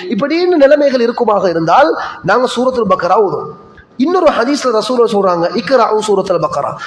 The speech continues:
சூரத்துல் பக்கரா ஓதுங்க. ஃப இன்ன அஹ்தஹா பரக்கா." அந்த சூரத்துல் பக்கராவை நீங்க வாழ்க்கையில் எடுத்துக்கொள்றதுல பரக்கத்து இருக்கு, இதை ஓதுங்க.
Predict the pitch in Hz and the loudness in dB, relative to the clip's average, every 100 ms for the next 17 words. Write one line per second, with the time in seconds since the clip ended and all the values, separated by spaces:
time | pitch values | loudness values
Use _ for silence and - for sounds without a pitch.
0 | - - 302 349 339 294 240 240 262 247 | -14 -4 0 0 0 0 0 2 2 4
1 | 220 214 202 175 135 - - - 233 349 | 4 4 2 0 -2 -6 -8 -4 0 2
2 | 311 247 247 233 285 240 208 185 165 143 | 2 2 0 2 2 2 2 0 0 -4
3 | 143 165 147 220 277 269 220 208 233 220 | -6 -4 -4 -2 -2 -2 -2 -2 0 2
4 | 240 240 226 214 190 - - 185 240 254 | 4 4 2 0 -2 -4 -4 0 2 2
5 | 247 214 233 262 226 220 220 208 240 302 | 2 2 2 -2 2 4 4 4 6 4
6 | 269 185 165 - - - - - _ - | 2 0 -4 -6 -18 -20 -20 -20 _ -20
7 | - - 285 302 381 302 165 | -18 -4 2 4 4 2 0